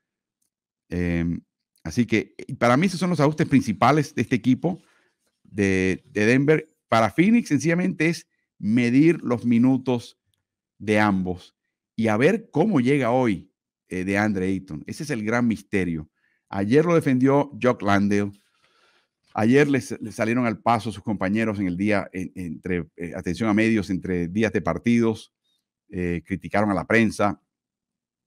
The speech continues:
que siempre están cayendo encima y criticando al jovencito este, que es buen compañero.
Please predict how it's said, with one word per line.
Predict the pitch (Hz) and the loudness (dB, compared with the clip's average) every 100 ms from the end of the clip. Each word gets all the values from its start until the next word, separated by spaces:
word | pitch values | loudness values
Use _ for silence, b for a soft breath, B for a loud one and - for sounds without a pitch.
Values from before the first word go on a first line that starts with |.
| _ _ _ _ | _ _ _ _
que | 90 78 | -8 -4
siempre | 101 98 | -4 -4
están | 87 98 98 | -2 -2 -2
cayendo | 90 98 | 0 0
encima | 90 - 107 95 90 - b b - | 0 0 2 2 -2 -8 b b -20
y | 80 | -12
criticando | 85 80 85 104 95 | -10 -4 0 0 0
al | |
jovencito | 85 78 110 95 95 | -2 -2 -2 -2 0
este, | 107 - 101 | 0 0 -6
que | 76 | -8
es | - _ | -14 _
buen | - 80 104 | -12 -4 -2
compañero. | 92 85 80 107 120 107 104 98 | -2 -4 -2 2 2 2 0 -4